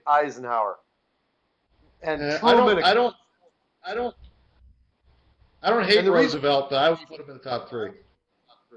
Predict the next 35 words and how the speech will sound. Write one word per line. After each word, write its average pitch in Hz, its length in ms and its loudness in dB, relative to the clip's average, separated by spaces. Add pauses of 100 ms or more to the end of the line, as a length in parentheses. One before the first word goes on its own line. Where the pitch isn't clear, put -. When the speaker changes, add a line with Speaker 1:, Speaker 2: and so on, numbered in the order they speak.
(100)
Speaker 1:
I'll 175 100 -10
tell 214 220 -10
you 247 80 -10
why. 175 380 -2 (440)
I 156 80 -4
think 208 260 -6
during 196 200 0
the 151 100 -6
thirties, 233 560 -2
the 170 80 -8
man 175 280 -2
was 135 140 -6
a 131 60 -2
whore 175 580 4 (640)
and 156 220 -2
an 147 120 -4
appeasem-, 185 680 -6
uh, 160 180 0
an 151 140 -2
appeaser, 180 640 -4 (840)
but 175 420 4 (840)
during 214 280 0
the 190 80 -2
Second 214 380 -2
World 202 280 2
War, 160 360 2
his 165 380 -2 (180)
World 190 340 -2
War 214 240 0
Two 208 260 -8
leadership 156 800 -6
is 143 260 -12 (140)
absolute, 165 840 -2
not 190 220 0
absolutely, 156 800 -2